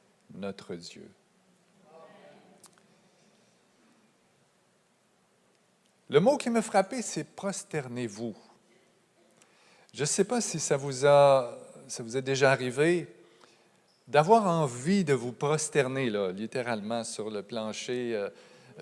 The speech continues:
pendant un culte, pendant la louange, mais d'être trop gêné pour le faire. Peut-être que vous faites comme moi, vous vous asseyez sur votre banc, vous, vous vous penchez par en avant, les mains comme ça, et vous vous imaginez en train de vous prosterner.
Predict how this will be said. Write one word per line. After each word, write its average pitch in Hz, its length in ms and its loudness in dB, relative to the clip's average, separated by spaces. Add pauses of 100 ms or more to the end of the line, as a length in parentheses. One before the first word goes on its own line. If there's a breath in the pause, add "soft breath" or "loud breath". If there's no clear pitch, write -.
(120)
pendant 117 240 -6
un 120 200 -6
culte, 127 360 -6
pendant 123 240 -4
la 123 160 2
louange, 123 640 -6 (340 loud breath)
mais 220 280 -2
d'être 214 480 2
trop 208 340 -4
gêné 156 540 -6
pour 131 160 -4
le 90 100 -4
faire. - 380 -4 (1800 soft breath)
Peut-être 190 320 -2
que 160 80 -6
vous 120 160 -6
faites - 320 2
comme 143 160 -2
moi, 139 360 6
vous 107 220 -6
vous 107 260 -10
asseyez 123 600 -4
sur 123 220 -8
votre 107 280 -4
banc, 135 400 2
vous, - 140 -14 (480 soft breath)
vous 101 180 -14
vous 113 140 -8
penchez 127 420 -4
par 117 220 0
en 120 160 -2
avant, 117 340 0
les 123 160 -2
mains 123 180 -6
comme 127 180 -8
ça, 190 180 -4
et 170 40 -2
vous 135 200 -8
vous 143 320 -8
imaginez 170 520 -4
en 120 120 -4
train 135 240 -8
de 120 60 -10
vous 113 120 -10
prosterner. 120 840 -4